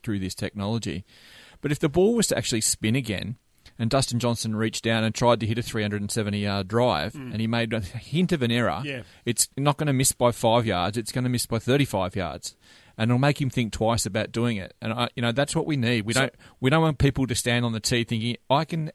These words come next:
Speaker 1: I can make a horrendous error here and still just pitch it out to the front of the green and chip and putt for a birdie."
Speaker 2: I agree with that. So a question to all of you, and you go first, John. Should we ha-, do we need a pro ball and do we need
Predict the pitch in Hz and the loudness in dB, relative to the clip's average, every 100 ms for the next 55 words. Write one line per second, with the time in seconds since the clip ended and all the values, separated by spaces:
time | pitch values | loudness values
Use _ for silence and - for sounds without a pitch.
0 | _ _ _ - 156 156 139 120 107 - | _ _ _ -4 0 0 0 0 -2 0
1 | 123 156 165 - 110 120 127 98 - 156 | 2 4 2 2 2 4 4 2 -4 -6
2 | - - - - 123 - 139 123 123 - | -8 -20 -20 -6 -2 4 6 4 2 -2
3 | 127 - 110 110 - 101 - 110 107 101 | -2 0 0 0 -4 -8 -2 0 0 0
4 | 107 107 107 - 113 104 113 - 107 98 | 0 0 0 -4 -4 -4 -4 -4 -4 -2
5 | 101 104 - 160 160 202 185 151 - 170 | 0 -2 -4 -6 2 4 4 2 0 -2
6 | - - 180 190 156 160 160 165 131 143 | -2 0 0 2 0 2 2 2 2 0
7 | 180 170 147 - 147 139 - 131 120 160 | 0 2 2 2 0 0 -2 -4 -6 -8
8 | - - 170 151 170 143 160 170 180 175 | -2 0 2 4 2 2 0 4 4 4
9 | - 165 170 160 170 208 277 151 147 147 | 2 4 4 4 2 0 -4 -4 -2 0
10 | 147 147 127 | 2 2 0